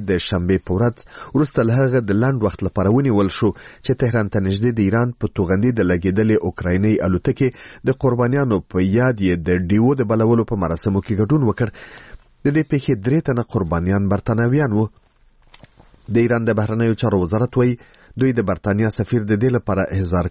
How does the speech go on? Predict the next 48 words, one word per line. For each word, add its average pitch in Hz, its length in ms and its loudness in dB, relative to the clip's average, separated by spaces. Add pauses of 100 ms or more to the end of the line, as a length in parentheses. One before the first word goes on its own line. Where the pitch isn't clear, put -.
کړی 135 220 2
و 120 120 2 (100)
چې 131 100 2 (480)
په 113 120 2
غیر 98 180 2 (200)
قانوني 98 360 2 (220)
لاریون 113 400 2
کې 110 140 0
د - 100 0
هغه 104 200 0
د 95 120 -2
غیر 87 160 2 (120)
معمول 104 320 2
ګډون 90 400 -2
په - 60 -6 (120)
اړه 90 140 0 (460)
اعتراض 110 420 0
وکړي. 110 300 0 (280)
د - 80 -6
ایران 151 220 0
دولتي 113 420 0
ټلویزیون 101 440 2
د 101 80 0
دې 127 140 2
وزارت 101 340 -2
په 87 100 -2
حواله 95 280 0
خبر 117 240 2
ورکړی 147 400 -2
چې 165 60 2 (380)
د 110 160 -2
قربانیانو 92 560 0
په 98 120 0
یاد 82 180 0
غونډه 123 260 0
کې 107 140 0
د 85 120 0
برتانیا 90 440 0
د 85 140 -4
سفیر 90 380 0
ګډون 110 280 0 (300)
د 95 40 -2 (120)
ډیپلوماټیکو 90 720 0
نورمونو 98 400 2
خلاف 104 340 0
کار 160 180 0
و. 107 60 2 (340)
برتانیا 135 360 0